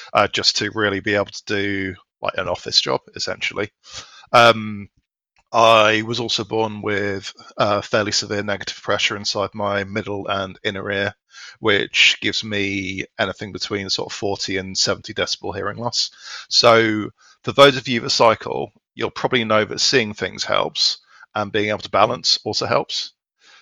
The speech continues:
So I, I rode a bike a little bit as a kid, um, but really just sort of, like, up and down the roads, um, nothing, definitely nothing racy. Um, and then sort of twenties, thirties, didn't really ride at all. Um,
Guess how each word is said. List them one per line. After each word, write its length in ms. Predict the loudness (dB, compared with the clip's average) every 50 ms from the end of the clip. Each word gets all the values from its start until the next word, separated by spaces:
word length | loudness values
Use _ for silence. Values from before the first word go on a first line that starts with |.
| _ -8
So 720 | -2 2 6 6 6 6 6 4 0 -2 -4 -6 -6 -8 -12 _ _ _ _ _ _ _ _ _ _ -10
I, 120 | -8 -8 -8 _ _ _ _ -6
I 60 | -2
rode 240 | 4 6 6 6 6
a 20 | 4
bike 280 | 2 2 2 2 0
a 40 | -2
little 160 | -2 -2 -2
bit 140 | -2 -2 -2
as 100 | -2 -4
a 60 | -6
kid, 260 | -4 -4 -4 -4 -4 -8 -12 -6 -2
um, 300 | 2 2 2 2 0 -2
but 180 | -6 -6 -2
really 220 | 0 0 0 0 0
just 160 | -2 -4 -4
sort 100 | -4 -4
of, 40 | -4
like, 200 | -4 -4 -4 -6 -2
up 220 | 0 0 0 0 -6
and 120 | -12 -6
down 260 | -2 -2 -2 -2 -2
the 60 | -4
roads, 720 | -4 -2 0 0 0 0 -2 -2 -4 -6 -6 -6 -6 -4 -4
um, 300 | -4 -4 -4 -6 -8 -10
nothing, 460 | -10 -10 -8 -8 -10 -10 -10 -16 -20 _ _ _ _ _ _ _ _ _ _
definitely 300 | -4 -4 -4 -4 -8 -8
nothing 280 | -6 -6 -6 -8 -10 -6
racy. 420 | -6 -6 -4 -4 -2 -4 -4 -4 _ _ _ _ _ -2
Um, 560 | 0 0 2 0 0 -2 -4 -8 -16 -16 -18 _ _ _ _ _ _ _ _ -4
and 1040 | -2 0 0 0 0 0 0 -2 -2 -4 -4 -6 -6 -8 -10 -12 -12 -8 -8 -8 -8 -8 _ _ _ -2
then 200 | 0 0 0 0
sort 240 | -2 -6 -6 -6 -6
of 60 | -4
twenties, 380 | -2 -2 0 -2 -2 -6 -6 -6
thirties, 720 | -4 -2 -2 -2 -4 -4 -6 -6 -6 -8 -8 -10 -10 -10
didn't 180 | -12 -12 -14 -12
really 180 | -12 -10 -8 -6
ride 220 | -4 -4 -4 -4
at 160 | -6 -8 -6
all. 340 | -6 -6 -6 -6 -8 -10 -14 _ _ _ _ -20 -20 -10 0 2
Um, 520 | 4 4 4 2 0 -4 -8 -14 -16 -18